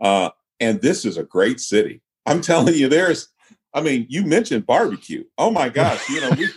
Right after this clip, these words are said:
<laughs> we have twenty-five different, you know, top-notch barbecue, uh, restaurants. I mean, uh, Q thirty-nine popped to the top, but man, Gates was right there for years. And so,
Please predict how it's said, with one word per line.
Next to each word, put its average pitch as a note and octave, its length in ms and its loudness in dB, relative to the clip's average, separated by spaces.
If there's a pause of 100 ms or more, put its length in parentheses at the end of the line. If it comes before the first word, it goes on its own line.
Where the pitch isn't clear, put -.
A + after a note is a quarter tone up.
(180)
<laughs> - 240 -8
we G#3 160 2
have D3+ 260 0
twenty-five E3+ 680 0
different, C#3+ 480 -6
you C#3 180 -4
know, B2 280 0 (520)
top-notch D#3 640 -2
barbecue, C#3+ 800 0
uh, G#2 320 -2 (320)
restaurants. C3+ 640 0
I C3 100 2
mean, A#2 300 0 (480)
uh, G#2+ 340 2
Q F#3+ 160 -4
thirty-nine C#3+ 720 2 (140)
popped C#3+ 300 0
to C3 80 -2
the A#2 100 -2
top, C3 340 0
but G#2+ 140 -2
man, B2 360 0
Gates D3 380 0
was A2 240 -2
right C3+ 300 2
there C3 260 2
for A#2+ 160 -10
years. B2+ 640 2
And F#2 200 -14
so, G2+ 400 0